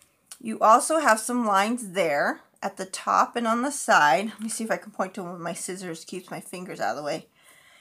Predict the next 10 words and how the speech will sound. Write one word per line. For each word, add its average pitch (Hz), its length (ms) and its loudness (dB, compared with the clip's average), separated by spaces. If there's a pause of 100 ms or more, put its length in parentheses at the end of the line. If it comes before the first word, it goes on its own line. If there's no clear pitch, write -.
(100)
And 202 160 0
this 247 240 0
is 262 220 -6
telling 214 380 0
you 208 200 -4
that 175 280 -2
that 202 340 4
is 220 220 -4
where 180 580 0 (760)
these 202 500 -8